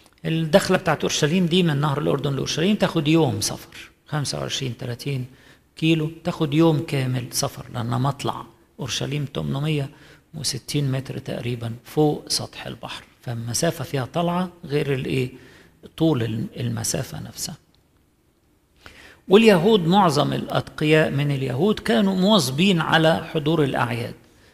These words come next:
ثلاث مرات في السنة بيحضروا الأعياد، فرايحين جايين، السفر أسبوع رايح وأسبوع راجع،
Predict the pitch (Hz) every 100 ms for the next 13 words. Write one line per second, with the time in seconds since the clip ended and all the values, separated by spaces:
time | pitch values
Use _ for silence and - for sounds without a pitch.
0 | _ - 220 143 - 131 143 160 - 143
1 | - 196 226 233 - - - _ 151 143
2 | 139 147 147 123 123 - 120 120 117 -
3 | 143 143 - 202 160 165 160 135 127 170
4 | - 151 127 131 165 147 165 175 - 165
5 | 139 165 160 196 139